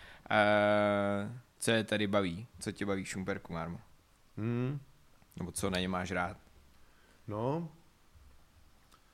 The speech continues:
Speaker 2: tak Šumperk jako takovej je,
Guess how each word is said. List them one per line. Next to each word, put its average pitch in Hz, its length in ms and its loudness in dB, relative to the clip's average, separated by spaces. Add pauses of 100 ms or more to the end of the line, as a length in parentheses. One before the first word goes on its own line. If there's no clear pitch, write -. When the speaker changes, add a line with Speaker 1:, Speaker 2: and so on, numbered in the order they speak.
(160)
Speaker 2:
tak 110 140 -8
Šumperk 131 500 -4
jako 131 240 -4
takovej 107 680 -4 (1900)
je, 107 480 -2